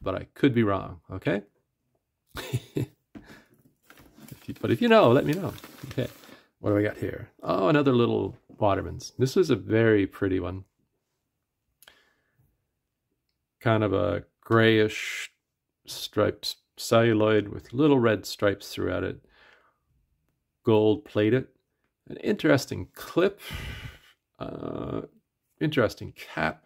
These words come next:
I d-, I wonder if there was a piece that's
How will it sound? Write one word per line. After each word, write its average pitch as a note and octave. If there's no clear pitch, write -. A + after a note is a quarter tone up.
I A2+
d-, -
I B2
wonder C3+
if B2
there A#2+
was A2
a -
piece -
that's -